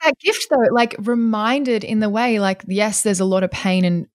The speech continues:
challenge in this, of course. And of course, that's usually the greatest catalyst for growth. And in that, it's almost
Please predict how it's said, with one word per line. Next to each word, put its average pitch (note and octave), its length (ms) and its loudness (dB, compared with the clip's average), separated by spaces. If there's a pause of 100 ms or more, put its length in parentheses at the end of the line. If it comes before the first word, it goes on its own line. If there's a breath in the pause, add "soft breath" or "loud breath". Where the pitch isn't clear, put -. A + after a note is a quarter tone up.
(200)
challenge C4 500 0
in F3 100 0
this, D#3+ 180 -2
of - 120 -14
course. G3+ 440 0
And F3+ 180 0
of - 160 -6
course, F#3+ 260 0
that's F#3 220 -2
usually F3+ 240 0
the E3+ 100 -2
greatest E3 500 -4
catalyst D#3+ 480 -2
for E3+ 80 -8
growth. A#3+ 460 0
And F#3 160 -2
in C4 160 2
that, G3 220 2
it's - 160 -2
almost A#3 420 0